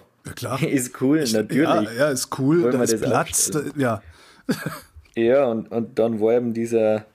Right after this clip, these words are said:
Speaker 2: besagte Termin mit dem Kunstbeirat und dieser Beirat hat mir eben empfohlen, ich sollte das ganze Teil einschmelzen und ich bin kein Künstler und da ist keine künstlerische Qualität dahinter und sie werden sich auf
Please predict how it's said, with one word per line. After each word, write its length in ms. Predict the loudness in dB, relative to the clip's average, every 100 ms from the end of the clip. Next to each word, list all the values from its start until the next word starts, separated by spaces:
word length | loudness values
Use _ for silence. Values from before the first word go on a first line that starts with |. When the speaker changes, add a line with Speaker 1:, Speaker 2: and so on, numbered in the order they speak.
| -6
Speaker 2:
besagte 560 | -4 0 0 0 -4
Termin 400 | -2 -2 -2 -2
mit 160 | -4 -4
dem 100 | -4
Kunstbeirat 840 | -2 -4 -4 -4 -2 0 0 -2 -6 -20 -20 -20 -14
und 220 | -8 -6 -4
dieser 240 | 0 0
Beirat 500 | 2 2 2 2 0
hat 120 | 0
mir 160 | 2 2
eben 120 | 2
empfohlen, 520 | -2 -4 0 0 2
ich 120 | 0 0
sollte 160 | -2 -4
das 120 | -4
ganze 340 | -4 -2 -4
Teil 260 | 0 0 0
einschmelzen 1300 | -2 -2 -2 -2 0 0 0 -6 -4 0 2 2 2
und 380 | 0 -2 -2 -2
ich 120 | 0
bin 360 | 0 0 0
kein 200 | -2 -2
Künstler 440 | 0 -2 -2 -2 -2
und 120 | 0
da 20 | 0
ist 140 | 0
keine 160 | -4 -4
künstlerische 640 | -6 -2 0 0 0 -4
Qualität 600 | -2 -2 -2 -2 -4 -2
dahinter 540 | -2 -4 -2 0 0
und 240 | -2 -4 -8 -20 -20 -20 -20 -20 -16
sie 320 | -8 -2 0
werden 300 | 2 2 2
sich 280 | 0 -2 0
auf 300 | 0 0 -4